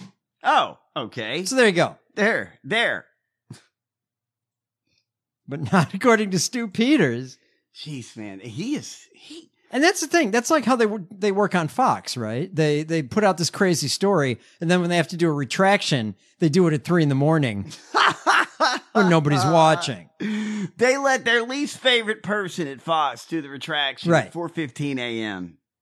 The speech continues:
Speaker 2: And here they're conveniently ignoring, uh, the, the fact that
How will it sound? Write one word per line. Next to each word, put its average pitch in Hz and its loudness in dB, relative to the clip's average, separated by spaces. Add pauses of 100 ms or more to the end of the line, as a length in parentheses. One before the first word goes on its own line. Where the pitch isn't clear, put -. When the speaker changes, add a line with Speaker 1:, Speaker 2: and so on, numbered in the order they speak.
(300)
Speaker 2:
And 156 2
here 208 6
they're 156 2
conveniently 175 2
ignoring, 135 0 (1120)
uh, 131 -2
the, 143 -8
the 123 -8
fact 135 0
that 123 -2